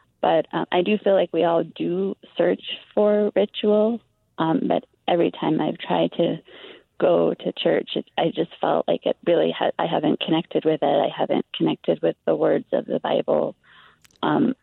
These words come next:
and it just feels like I always felt kind of like an alien from another planet observing,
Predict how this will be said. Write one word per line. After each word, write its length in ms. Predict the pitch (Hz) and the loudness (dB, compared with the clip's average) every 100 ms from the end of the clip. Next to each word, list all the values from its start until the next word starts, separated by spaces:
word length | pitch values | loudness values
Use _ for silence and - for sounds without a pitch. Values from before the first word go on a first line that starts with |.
| _ - | _ -6
and 160 | 170 170 | 0 0
it 120 | - _ | -2 _
just 160 | - 175 - | -6 -6 -4
feels 280 | 170 156 156 - | 0 2 0 0
like 220 | 151 - - - | -2 -2 -10 -2
I 80 | 175 | 2
always 300 | 175 165 165 - | 4 4 0 -2
felt 260 | 156 147 - _ | -2 0 -2 _
kind 140 | - 175 | -4 -2
of 80 | 147 | -2
like 200 | - - | -2 -2
an 160 | 165 - | -2 0
alien 400 | 160 156 151 - | 0 0 0 -2
from 200 | - 165 | -2 -2
another 340 | - - - | -2 -4 -6
planet 520 | - - 151 160 - - | -2 0 2 2 -2 -2
observing, 800 | 151 151 151 156 151 156 160 | -4 0 0 2 2 0 0